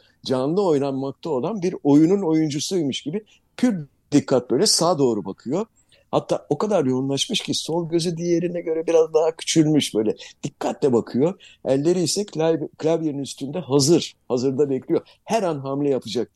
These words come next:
gibi. Arkasındaki salonda ise çok sayıda insan var ve onlar büyük ekrandaki görüntüleri izliyorlar. İşte ne var bu görüntülerde? Starlink adındaki, e, Elon Musk'ın uydusu görünüyor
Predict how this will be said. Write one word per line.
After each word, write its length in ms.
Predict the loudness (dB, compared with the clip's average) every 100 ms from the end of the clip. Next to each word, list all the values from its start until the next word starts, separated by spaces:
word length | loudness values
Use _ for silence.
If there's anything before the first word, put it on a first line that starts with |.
| -8
gibi. 240 | -4 -4 -6 _ _ _ _ _
Arkasındaki 640 | -2 -2 -2 -4 -4 -6 -4
salonda 420 | -2 0 0 0
ise 340 | 0 0 -2 -8 _ _
çok 240 | -4 -4
sayıda 380 | -2 0 0 0
insan 480 | -4 -4 -4 -6 -6
var 220 | -6 -4
ve 40 | -4
onlar 400 | -2 -4 -4 -2
büyük 240 | -2 -2
ekrandaki 640 | -4 0 0 2 2 0 -2 _ _
görüntüleri 720 | 4 6 6 4 2 4 2 -2 -8
izliyorlar. 760 | -8 -6 -6 -2 -2 -4 -6 _ _ -16 -10
İşte 240 | -4 2
ne 80 | 4
var 220 | 2 0
bu 100 | -2
görüntülerde? 720 | -2 -4 -4 -4 -4 -2 -2
Starlink 580 | 0 -2 0 0 0 -2 -10 _ _ _
adındaki, 720 | -10 -4 -2 0 -2 0 -2 -4 -20 _ -6
e, 60 | -2 0 2 2
Elon 260 | 2 2 2
Musk'ın 480 | 0 -2 -4 -4
uydusu 500 | -4 -4 -8 -8 -10 -8
görünüyor 460 | -6 -4 -4 -6 -8